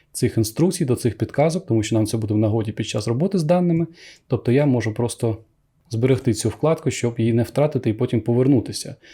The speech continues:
А ми, в принципі, зацікавлені в цьому датасеті, тому переходимо до перегляду датасету. Так, верифікуємо мій емейл. І ви також могли зіткнутися з певними додатковими підтвердженнями вашого аккаунту, вашого номеру телефону, це можливо.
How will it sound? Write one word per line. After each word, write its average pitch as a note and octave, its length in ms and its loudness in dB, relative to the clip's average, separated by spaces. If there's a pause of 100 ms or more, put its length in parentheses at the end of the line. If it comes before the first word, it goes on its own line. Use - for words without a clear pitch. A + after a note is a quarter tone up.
(300)
А - 120 2
ми, F3+ 160 4
в - 60 0
принципі, A#2 640 2
зацікавлені A2+ 580 0
в A2 40 -4
цьому C3+ 240 2
датасеті, D3 440 0
тому C#3 220 2
переходимо A#2 500 2
до A2+ 140 0
перегляду A2+ 580 -2 (400)
датасету. A#2 680 0 (160)
Так, - 280 -2
верифікуємо A#2 600 2
мій A2 260 0
емейл. F#3 480 2 (260)
І C#3+ 60 2
ви C#3+ 60 4
також F3 240 4
могли A#2 240 4
зіткнутися A#2 560 0
з - 80 -4
певними A2+ 360 2
додатковими B2+ 600 4
підтвердженнями G#2+ 680 0
вашого G#2+ 320 0
аккаунту, D3+ 420 2
вашого A2+ 260 0
номеру G#2+ 200 2
телефону, C#3+ 420 2
це A#2+ 120 -2
можливо. C#3 640 2